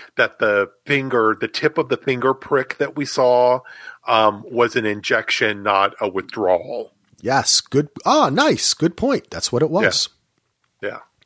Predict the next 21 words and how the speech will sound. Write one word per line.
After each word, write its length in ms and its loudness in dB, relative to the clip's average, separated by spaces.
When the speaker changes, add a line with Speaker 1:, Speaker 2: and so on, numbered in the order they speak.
Speaker 2:
I 80 -12
like 280 -2
it. 60 -12
Speaker 1:
So 200 -2
Speaker 2:
Um, 40 2
Speaker 1:
she 320 0
injected 840 -2
that 340 0
synthetic 760 -2
protein 840 -2
qua-, 320 0
thing 400 0
into 300 0
his 140 -6
bloodstream 720 -2
so 200 -4
that 220 0
they 180 2
could 340 -8
track 520 0
him. 460 -6